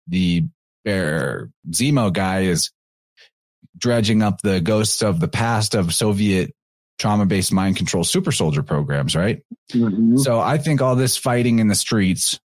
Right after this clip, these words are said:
Speaker 1: that we see in the beginning and the end of this film has a resonance to getting people warmed up to the idea of, you know, war in Ukraine.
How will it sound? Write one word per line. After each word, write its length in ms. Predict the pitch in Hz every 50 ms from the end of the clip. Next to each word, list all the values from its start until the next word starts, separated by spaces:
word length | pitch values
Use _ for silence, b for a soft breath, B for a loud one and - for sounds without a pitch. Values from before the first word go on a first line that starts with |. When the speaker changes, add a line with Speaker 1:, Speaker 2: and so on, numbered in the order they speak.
| _ -
Speaker 1:
that 120 | 101 95
we 120 | 76 98 92
see 520 | - - - 104 92 92 90 90 87 92 - _ _ _ _ _ -
in 360 | 123 123 113 - - - - - _ -
the 140 | 165 226 208
beginning 400 | 180 175 120 165 185 202 190 -
and 200 | 147 170 196 202
the 80 | 156 78
end 160 | 107 104 95
of 80 | 90
this 140 | 85 82 -
film 300 | - 92 78 69 65 - - B B B B B B
has 460 | - 117 120 123 127 135 139 131 120
a 200 | 110 - - 110
resonance 720 | 104 101 104 104 107 98 98 104 104 104 101 92 - - - _ -
to 500 | - 117 107 98 95 95 92 87 82 - _ _ _ _ _ _ _ _ _ _ -
getting 240 | 117 123 139 143 143
people 420 | - 135 127 120 127 123 117 117
warmed 440 | 85 85 95 104 117 120 123 123 107
up 180 | 113 107 82
to 100 | - 127
the 160 | 104 113 110 107
idea 520 | 104 101 85 98 95 95 95 95 98 -
of, 640 | - 87 90 87 85 82 82 80 78 - - - - _ _ _ _ _ _ _ _ _ _ _ _ _ _ _ _ _ _ _ _ _
you 160 | - - 92
know, 100 | 95 - -
war 340 | 95 104 104 110 107 110
in 100 | 107 101
Ukraine. 500 | 98 95 92 - 101 90 80 69 67 -